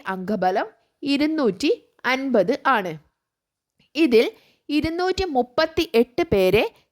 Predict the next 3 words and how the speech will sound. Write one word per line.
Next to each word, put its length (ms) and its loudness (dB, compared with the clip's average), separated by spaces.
തെരഞ്ഞെടുക്കുകയും 920 0
പന്ത്രണ്ട് 540 -2
പേരെ 380 0